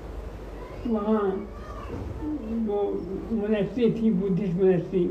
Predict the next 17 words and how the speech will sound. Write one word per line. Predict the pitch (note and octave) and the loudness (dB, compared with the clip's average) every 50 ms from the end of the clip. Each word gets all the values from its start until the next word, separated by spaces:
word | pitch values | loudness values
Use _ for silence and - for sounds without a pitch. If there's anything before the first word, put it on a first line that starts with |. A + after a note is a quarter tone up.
| - - - - - - - - - - - - - - - - | -2 -6 -8 -12 -10 -10 -10 -10 -10 -12 -10 -10 -10 -8 -4 -2
उन्होंने | G#3+ G3 G#3 G#3 G#3 G3 | 0 0 2 2 2 2
कहा | G3+ A3 G#3 G3+ G3 F#3+ F#3 | 2 2 0 2 4 4 4
कि | F#3 F#3 G3+ G#3 G3+ G3+ G3+ G3+ - F#3+ | 4 4 2 0 0 0 -2 -2 -4 -4
आप | G3+ F#3+ G3 G3 G3 - - | -2 0 0 0 0 -2 0
कोई | - G3+ G3+ G#3 | 2 2 2 2
न-, | G#3+ G#3 G#3 - F#3+ F#3+ | 0 -2 -4 -4 -4 -4
अपने | F#3+ G3+ - - A3 G#3 G#3 | -4 -2 -2 0 0 0 0
लिए | G#3 G#3 G#3 | 0 0 0
नाम | G3+ G3+ G3+ G3+ G3 G3 | 0 0 0 0 0 0
चुनिए। | - A3 A3 G3 G3 F#3+ F3+ F3+ F3 F#3 - - - - - - - - - - - | 0 0 2 4 4 6 4 4 2 -2 -6 -8 -10 -12 -10 -10 -10 -10 -8 -6 0
हमने | A3+ A3 A3 G#3 | 2 4 4 4
सोचा | G3 G3 G3 G#3 G#3 G#3 | 2 2 2 2 2 2
कि | G3 G#3+ G#3+ D#4 - - - - - - - - - - - - - - G#3 | 2 0 -2 -2 -4 -4 -6 -8 -12 -12 -12 -12 -12 -12 -12 -10 -8 -4 -2
नाम | G3 G3+ G3+ A3 A3 A3 | -2 0 0 2 2 2
तो | A3 | 4
बहुत | A3 A3 G#3+ A3+ A3+ A3 | 4 6 6 6 6 6
हैं, | G3+ G3+ G3 G3 - | 4 4 2 0 -2